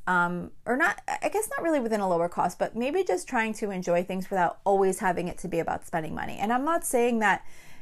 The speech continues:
you know, you don't wanna have a nice vacation or go out for a nice dinner or whatever it is, those things you choose to spend your money on. But I feel like when you're living a frugal life, you kind of save for those things usually. So they're even more enjoyable because it's something that you've saved for, you've had the budget for,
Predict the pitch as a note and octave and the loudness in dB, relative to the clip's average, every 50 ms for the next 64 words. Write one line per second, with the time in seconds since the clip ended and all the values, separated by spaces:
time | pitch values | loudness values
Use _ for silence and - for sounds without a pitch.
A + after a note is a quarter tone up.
0 | - - - A3+ A#3+ A3+ G#3+ G#3 G#3+ G3+ F3+ G#3 A#3 A#3 A#3 A3+ B3+ B3+ B3+ A#3+ | -12 -6 -2 0 0 2 2 2 2 0 0 2 4 4 6 6 4 2 2 2
1 | C4 A#3+ A#3 A3 A3 A3 A3+ A3 - - G3 - - F4 E4+ D#4 - - C4+ C4+ | 2 2 2 2 2 2 2 2 0 0 -2 0 2 2 2 2 2 0 0 0
2 | B3 A3+ A#3 G#3+ - A3+ - - B3 A#3 A3 A3 A3+ A3 - - B3 B3+ C4 B3 | 2 4 4 4 4 2 2 0 2 2 2 0 -2 -4 -4 -4 -2 0 0 2
3 | A#3+ B3+ A#3+ A#3+ B3+ B3+ B3 C4 B3 B3+ B3 A#3 G#3 A#3 A3+ A3+ - - A3+ A3 | 2 4 4 4 4 4 4 2 2 2 2 2 2 0 0 0 0 -2 -2 -2
4 | A3+ A3 G#3+ G#3 F#3+ - - G3+ G3 G#3 - - G#3 F#3 - - G3+ G3 F#3+ F3+ | -2 -2 -6 -6 -8 -8 -6 -6 -6 -6 -6 -8 -10 -6 -4 -4 -2 -2 -2 -2
5 | F3+ F#3+ G3 G#3+ A#3+ B3+ C4 C4+ C#4 - - - - - - - - - B3+ B3+ | -2 -2 -2 0 0 2 2 0 0 -2 -8 -10 -8 -6 -6 -4 0 4 6 6
6 | C4 B3+ - C4+ C#4 D#4 E4 D#4 - C#4+ C4+ C4 B3 A#3 - - G#3 A3 G#3+ G#3+ | 6 6 4 4 4 4 4 2 2 0 0 0 0 -2 -2 -2 0 0 2 4
7 | A3 A3 A3+ C4 B3 A#3+ A#3 - - A3 A3 G3 G3+ F#3+ F#3 F3 F3+ G#3+ B3+ - | 4 4 4 2 2 0 0 2 2 2 2 2 2 2 2 4 2 2 0 0
8 | - A#3 A#3+ A3+ - A3+ A3 A3 A3 G#3+ G#3+ - - - - F#3 F3 F#3+ G#3+ - | -4 -4 -4 -4 -2 -2 0 0 0 -2 -2 -4 -4 -2 0 2 2 2 2 2
9 | D4 D#4 D#4 D#4+ E4 D#4+ - - E4+ E4 E4 D#4+ D#4+ D#4+ E4 D#4+ F4 E4+ E4+ F4 | 2 2 4 4 2 2 0 0 -2 -2 0 0 0 0 0 0 0 2 2 2
10 | F4 F4 F4 - - - - - - - C#4 C4+ C#4+ C#4+ - - D4 D#4+ D4 F4 | 2 2 0 -2 -8 -14 -12 -8 -2 -2 0 2 2 2 2 2 0 2 2 2
11 | E4 C#4+ A#3+ A#3 A#3+ C4 C4+ - B3 A3+ F3+ A3 G3 F#3+ G3+ A#3 B3+ B3+ D4 D4 | 2 4 4 4 4 4 4 2 2 0 2 2 4 4 6 4 6 6 6 6
12 | B3 A3 A3+ - B3 A3+ A3+ A3+ A3 - B3+ A#3+ B3+ C4+ C4+ A#3+ - - F#3+ - | 4 4 0 -2 -2 0 0 0 2 2 2 2 2 0 -2 -2 -2 -4 -6 -6
13 | - - - E4+ E4 D#4+ D4 D4+ - - D4 D4 C#4+ C#4+ C4 A3+ - A3 G#3+ G3+ | -6 -2 0 2 2 2 0 -2 0 2 4 4 4 4 2 -2 -2 -2 -2 -2
14 | G3 F#3+ F3+ - - C4 C4 - A#3+ A#3 - - B3+ A#3+ A#3 A#3 A#3 A3+ | -2 -2 -4 0 2 2 2 2 0 -4 0 2 4 6 8 8 8 6